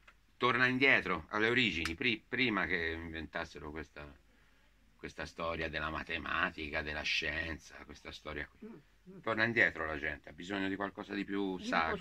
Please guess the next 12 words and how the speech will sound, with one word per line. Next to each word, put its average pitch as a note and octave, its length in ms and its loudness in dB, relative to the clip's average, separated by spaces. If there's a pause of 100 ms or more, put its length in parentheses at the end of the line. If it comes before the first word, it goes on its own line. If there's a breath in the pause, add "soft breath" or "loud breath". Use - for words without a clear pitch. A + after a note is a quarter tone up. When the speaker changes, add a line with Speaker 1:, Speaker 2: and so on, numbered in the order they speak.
Speaker 2:
riposarsi - 480 -6
Speaker 1:
di E3+ 60 -10
più - 80 -14
Speaker 2:
tranquillamente. A#2 720 0
Speaker 1:
antico. E2+ 420 0 (400 loud breath)
Stai B2 280 6
sotto G#2+ 320 0
un G2+ 60 4
albero G2 440 2
così, A2+ 560 -4
in E2+ 100 -12
silenzio, G2 880 -8